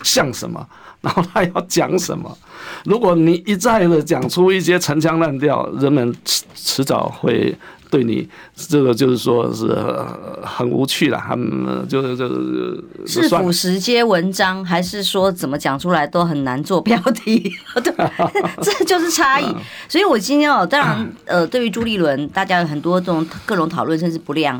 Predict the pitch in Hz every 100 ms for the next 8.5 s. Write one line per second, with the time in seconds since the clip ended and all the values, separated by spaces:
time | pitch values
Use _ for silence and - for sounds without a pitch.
0 | 135 - 76 156 180 254 - 226 226 202
1 | 180 196 160 143 117 110 117 156 - -
2 | 180 320 185 226 208 175 - 220 180 190
3 | 180 175 131 92 - - - 311 214 196
4 | 254 220 165 175 131 117 - 226 180 190
5 | 180 165 165 151 - 180 135 147 - 226
6 | 135 - 165 226 233 240 220 208 175 170
7 | 160 139 127 180 202 165 175 196 175 160
8 | 170 160 165 160